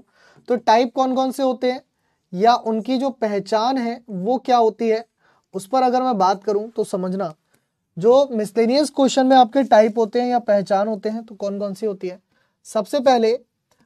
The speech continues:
आप देखना कि लास्ट लेटर से, लास्ट लेटर से न्यू वर्ड आपको बनता हुआ मिलेगा, नया शब्द, लास्ट लेटर से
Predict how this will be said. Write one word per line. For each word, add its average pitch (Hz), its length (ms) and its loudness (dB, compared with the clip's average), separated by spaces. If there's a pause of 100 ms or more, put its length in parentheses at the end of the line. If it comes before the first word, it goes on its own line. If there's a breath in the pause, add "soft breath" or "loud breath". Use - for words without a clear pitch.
(140)
आप 190 140 -2
देखना 220 380 2
कि 277 260 -6 (160)
लास्ट 202 720 -4 (460)
लेटर 180 500 -2
से, 190 360 -8 (1300)
लास्ट 180 600 -6
लेटर 190 380 -4
से 175 300 -12 (500)
न्यू 190 440 -4
वर्ड 190 320 -2 (140)
आपको 156 300 -12
बनता 147 300 -12
हुआ 151 160 -14
मिलेगा, 127 400 -18 (640)
नया 170 280 -6
शब्द, - 240 -18 (1400)
लास्ट 185 440 -2
लेटर 233 320 2
से 233 340 2